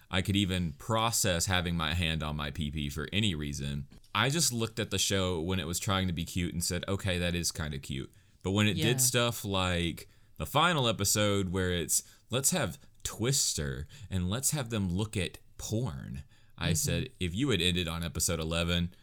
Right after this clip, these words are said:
Speaker 1: I probably could have forgiven more of this, but you didn't, and that's kind of unfortunate." But there's such, there's such moments in this anime that twenty twenty Matt did not appreciate,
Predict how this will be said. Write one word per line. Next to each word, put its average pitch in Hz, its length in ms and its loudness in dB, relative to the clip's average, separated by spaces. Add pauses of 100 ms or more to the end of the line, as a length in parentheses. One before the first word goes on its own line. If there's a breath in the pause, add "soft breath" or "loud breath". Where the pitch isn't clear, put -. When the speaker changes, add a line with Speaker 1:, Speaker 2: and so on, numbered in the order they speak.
(180 soft breath)
Speaker 1:
I 85 180 0
probably 90 760 0
could 82 180 -2
have 80 100 -2
forgiven 78 400 -2
more 78 240 -2
of 71 120 -6
this, 78 360 -2 (560 soft breath)
but 73 360 -6 (160)
you 87 260 -2
didn't, 80 460 0 (100)
and 85 320 -2
that's 85 240 -4
kind 87 160 -4
of 80 80 -2
unfortunate." 80 640 -6 (400 soft breath)
But 139 140 -8
there's 190 220 2
such, - 380 0 (1000)
there's 170 180 -2
such 208 220 -2
moments 131 380 0
in 107 100 0
this 95 160 -2
anime 87 560 0 (480 soft breath)
that 104 160 -2
twenty 156 260 0
twenty 123 280 0
Matt 90 240 0
did 92 120 0
not 90 180 0
appreciate, 73 720 -2